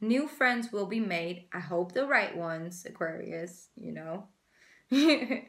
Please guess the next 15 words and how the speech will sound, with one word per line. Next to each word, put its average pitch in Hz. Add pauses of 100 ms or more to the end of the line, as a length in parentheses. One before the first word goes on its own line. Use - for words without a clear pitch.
(480)
Or 277
communities 220
of 175
like-minded 269
people 180 (480)
will 190
draw 180
closer 190
to 185
one 170
another. 160 (320)
Exciting 220
new 240
beginnings 180 (1700)
and 175